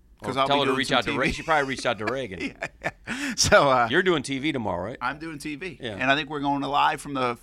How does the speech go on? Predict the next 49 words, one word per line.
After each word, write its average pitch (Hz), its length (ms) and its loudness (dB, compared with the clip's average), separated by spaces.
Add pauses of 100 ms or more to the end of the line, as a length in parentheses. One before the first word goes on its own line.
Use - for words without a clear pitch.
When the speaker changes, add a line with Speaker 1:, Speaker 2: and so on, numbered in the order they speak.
(180)
Speaker 2:
first - 300 -4
tee 190 160 -4
event 113 240 -4
at 87 100 -12
T - 120 -8
P - 160 -8
C - 140 -8
Sawgrass. - 680 -12
Speaker 1:
Okay. 143 220 -6
Speaker 2:
So, 107 260 -10
um, 107 260 -8 (340)
I'll 123 120 0
be 123 180 -2
w-, 113 240 -10
Speaker 1:
I'll 123 120 4
do 139 140 -4
Speaker 2:
not 139 160 8
Speaker 1:
live 131 100 4
Speaker 2:
even 180 60 -2
Speaker 1:
f-, - 40 -10
Speaker 2:
close 196 240 -4
to 196 80 -8
Trinity. 151 340 -4
Speaker 1:
I'll 135 80 2
do 147 140 -6
live 135 220 4
from 123 120 -14
Trinity. 143 500 -2
Speaker 2:
<laughs> - 40 0
Yes, - 400 2
you 147 100 0
will. 117 280 0 (360)
Uh, 139 180 8
we 143 80 4
got 151 120 6
a - 20 4
little 139 160 4
ball 127 280 8
this 123 200 -2
weekend. 127 400 -2 (300)
Um, 135 400 12
hey, 240 240 8
uh, 156 80 2
so 185 420 6 (680)
where's 196 300 6
LeBron? 156 400 8
What's 170 180 4
LeBron 127 280 8
doing? 123 300 -4